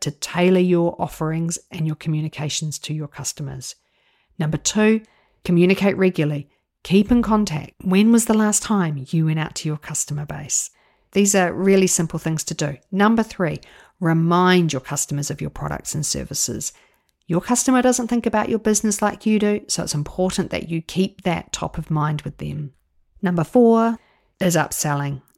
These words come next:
Really valuable because we know that existing customers are more likely to purchase and they're more likely to spend more. So make sure you've got a product or service offering that you can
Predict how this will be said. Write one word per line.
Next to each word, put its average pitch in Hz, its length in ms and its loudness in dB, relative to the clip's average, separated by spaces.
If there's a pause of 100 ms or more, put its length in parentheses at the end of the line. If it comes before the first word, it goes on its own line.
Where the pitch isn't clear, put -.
(200)
Really 190 460 6
valuable 143 440 -2
because 151 280 -4
we 165 100 2
know 170 440 6
that 165 220 -2
existing 135 420 -2
customers 143 460 -4
are 147 60 0
more 147 220 0
likely 147 260 -4
to 143 80 -6
purchase - 420 -4
and 156 100 -2
they're 151 80 -2
more 156 220 0
likely 156 260 -4
to 156 40 -6
spend 147 320 -4
more. 143 260 -6 (220)
So - 180 -2
make 156 200 -2
sure 208 240 2
you've 220 120 4
got 208 120 2
a - 40 0
product - 420 -2
or - 60 -6
service 196 380 0
offering 180 380 -2
that - 180 -8
you 160 120 -4
can 160 400 -4